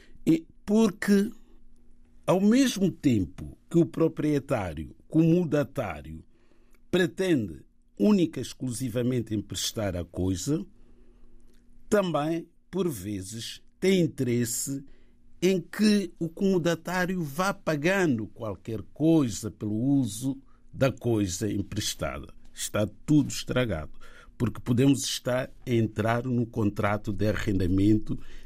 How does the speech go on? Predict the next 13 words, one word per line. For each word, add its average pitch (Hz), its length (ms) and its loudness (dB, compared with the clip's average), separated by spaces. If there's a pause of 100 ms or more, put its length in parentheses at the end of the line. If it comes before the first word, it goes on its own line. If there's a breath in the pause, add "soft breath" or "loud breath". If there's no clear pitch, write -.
(120)
que 143 100 2
tem 139 280 2
regras 147 640 0
próprias 117 840 -2 (380 soft breath)
e 202 100 6
se - 180 0
o 196 80 2
comodatário 180 920 0
não 208 320 2
estiver 120 720 -2 (320 soft breath)
de 156 300 2
boa 110 340 -8
fé, 85 600 -10